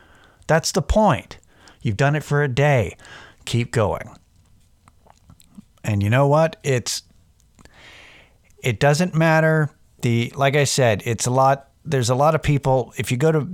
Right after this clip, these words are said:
meetings, you'll run into people who are spending time is, uh, "Look what I've earned, and look how much, you know, look, look what I've been doing."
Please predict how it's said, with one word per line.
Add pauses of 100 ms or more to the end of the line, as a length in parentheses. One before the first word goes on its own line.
(200)
meetings,
you'll
run
into
people
who
are
spending
time
is,
uh,
"Look
what
I've
earned,
and
look
how
much,
you
know,
look, (100)
look
what
I've
been
doing."